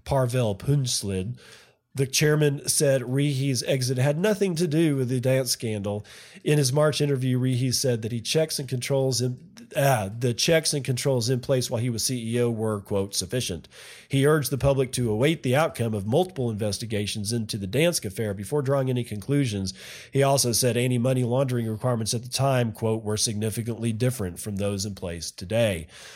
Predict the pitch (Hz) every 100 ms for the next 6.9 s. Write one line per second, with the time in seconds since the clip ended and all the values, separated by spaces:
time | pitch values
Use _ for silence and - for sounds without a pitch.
0 | - - - 175 170 233 185 175 277 349
1 | 294 277 - 262 208 254 165 127 127 131
2 | 180 190 - _ _ - 156 185 233 220
3 | - 147 175 240 240 - - 151 170 190
4 | 226 226 226 151 165 190 240 214 190 -
5 | - - 180 233 - 208 185 190 175 -
6 | - 202 196 185 147 123 95 - -